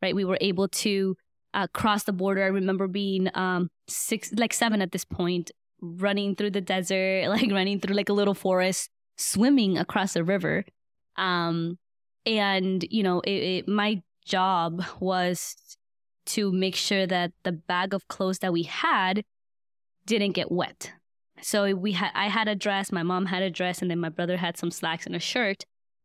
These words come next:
And we jumped into this, uh, floating device. So it was me and my brother,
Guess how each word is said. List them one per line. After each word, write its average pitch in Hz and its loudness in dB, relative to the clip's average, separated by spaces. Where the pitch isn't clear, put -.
And 208 0
we 226 0
jumped 202 0
into 208 -4
this, 185 -4
uh, 175 -2
floating 233 0
device. 170 -2
So - -8
it 185 -2
was 180 -4
me 202 0
and 226 2
my 240 2
brother, 180 -2